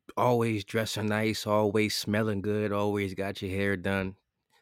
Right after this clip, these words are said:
whole nine yards, right? Then you get in a relationship and you're together for a while. Now you never keep your hair done. Now you never keep your clothes washed. Now you never put makeup on anymore and your breath always stink.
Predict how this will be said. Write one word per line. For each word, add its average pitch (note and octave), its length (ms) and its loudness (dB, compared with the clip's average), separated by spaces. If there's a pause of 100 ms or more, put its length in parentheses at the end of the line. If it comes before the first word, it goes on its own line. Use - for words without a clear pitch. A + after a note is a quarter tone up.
(160)
whole G2+ 180 4
nine G2 320 0
yards, F#2 340 -2
right? G2 220 -4 (1000)
Then D#3 120 4
you F3 160 6
get D#3 300 4
in F3 100 2
a D3+ 80 4
relationship C3+ 720 2 (200)
and G2 100 -4
you're G#2 100 2
together C3+ 320 4
for F#2+ 260 -4
a F#2 40 -2
while. F#2 440 -4 (600)
Now D3 200 2
you D#3 160 2
never C#3 280 2
keep - 280 -2
your A#2 120 -2
hair C#3 180 -2
done. - 220 -10 (580)
Now C3+ 160 -2
you D#3 140 4
never C3 240 2
keep - 200 -4
your A2 60 -8
clothes G#2+ 340 0 (120)
washed. - 280 -8 (880)
Now F3+ 200 2
you G#3+ 100 6
never G#3+ 240 8
put G3 160 6
makeup C3+ 380 2
on G#2 160 2
anymore A2 320 4
and B2+ 60 2
your A#2+ 80 0
breath C#3+ 300 4
always F2 340 0
stink. E2 260 -4